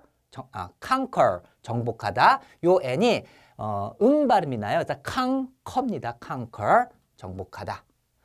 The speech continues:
그다음에 patrol, 순찰, 순찰하다. 간첩이 내려왔대요. 그러니까 경찰과 경찰견을 퍼뜨렸어요. 그래서 뭐 하는 거예요? 순찰, 순찰하는 거예요.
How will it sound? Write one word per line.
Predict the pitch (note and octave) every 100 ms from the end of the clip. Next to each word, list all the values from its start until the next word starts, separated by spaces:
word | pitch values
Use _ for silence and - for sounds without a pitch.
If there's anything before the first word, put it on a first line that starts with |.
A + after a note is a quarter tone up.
| _ _ _ _
그다음에 | A#2 A3 B3+
patrol, | G3 F#3 - C4 E3 F3 -
순찰, | - C4+ - C#4 C#4
순찰하다. | - A#3+ A#3 A3+ A3 F#3+ A3 A3+ E3 G#2 - _
간첩이 | - F3 G#3 A#3 A#3
내려왔대요. | G#3+ G3+ F#3+ F3+ - G3+ C4 E3
그러니까 | C3+ D#3 D3+ A#3
경찰과 | D3 D#3 - E3 D#3 F#3+
경찰견을 | D#3+ C3 C3+ C#3 C3 B2 E3+ D4 D#4 - -
퍼뜨렸어요. | D4 D4 - A3 - - C3+ G3+ - -
그래서 | - G3+ G3 C4
뭐 | C#3+ F3
하는 | G3+ G3+
거예요? | F#3 F3+ C#4 D4+ _
순찰, | - C#4 C4+ - - B3+ D#4 - _
순찰하는 | - B3 - A#3+ A3 G3+ F#3+
거예요. | F3 E3 F#3+ B3+